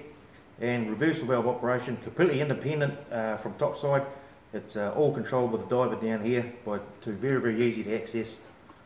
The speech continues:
easy to operate, uh, stainless steel ball valves. But again, as I say, everything can be improved upon. So if you've got some ideas how to change things, you're the divers, you're the clients, uh, please let us know,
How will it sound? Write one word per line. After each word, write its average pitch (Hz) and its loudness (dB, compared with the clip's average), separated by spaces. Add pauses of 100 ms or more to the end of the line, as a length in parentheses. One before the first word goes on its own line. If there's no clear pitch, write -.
(100)
easy 113 0
to 113 2
operate, 113 2
uh, 104 -2
stainless 120 -2
steel 104 -6
ball 113 2
valves. 101 -2 (580)
But 101 -8
again, 139 0
as - -2
I 110 0
say, 120 -4
everything 139 0
can 107 -2
be 107 -2
improved 131 0
upon. 151 -2
So - -8
if 95 -8
you've 101 -10
got 143 2
some 120 -2
ideas 113 0
how 104 -4
to 95 -8
change 147 2
things, 147 -6 (120)
you're 123 0
the 107 -4
divers, 135 2
you're 127 -2
the - -4
clients, 156 0 (520)
uh, 104 -2
please 113 -4
let 110 -2
us 110 -4
know, 117 2